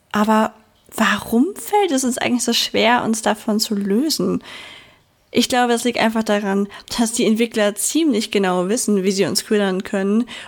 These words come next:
und mit immer neuen Tricks daran arbeiten, uns wirklich zu ködern, damit wir uns Werbung angucken und noch mehr kaufen und so.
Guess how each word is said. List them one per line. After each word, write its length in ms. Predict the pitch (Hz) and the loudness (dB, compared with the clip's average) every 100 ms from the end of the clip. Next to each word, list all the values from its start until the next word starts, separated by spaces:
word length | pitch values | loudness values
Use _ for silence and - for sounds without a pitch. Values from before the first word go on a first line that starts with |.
| - | -4
und 120 | 214 | 0
mit 160 | 208 214 | 0 0
immer 440 | 208 202 190 190 - - _ | 0 2 2 0 -6 -18 _
neuen 880 | 196 190 196 190 175 175 170 123 - | 0 2 2 2 0 -2 -2 -4 -6
Tricks 480 | - - 226 - - | -8 -10 -6 -2 0
daran 300 | 160 147 185 | 0 0 0
arbeiten, 560 | 175 190 196 196 196 196 | 0 2 2 0 0 -2
uns 320 | 180 185 - | -2 -4 -6
wirklich 240 | - 214 | -6 -6
zu 100 | - | -6
ködern, 460 | 202 - 226 226 208 | -4 0 2 2 2
damit 320 | 202 220 - | 0 0 0
wir 80 | - | -2
uns 180 | 254 233 | 0 0
Werbung 400 | 247 269 247 226 | 0 2 0 0
angucken 680 | 220 233 - 220 196 214 | 0 0 -2 -2 0 0
und 220 | 202 202 208 | 2 0 0
noch 140 | 214 | 0
mehr 160 | 214 202 | 0 0
kaufen 500 | - 190 196 - 175 | 0 0 0 -2 -4
und 120 | 180 | -2
so. 200 | 180 | -2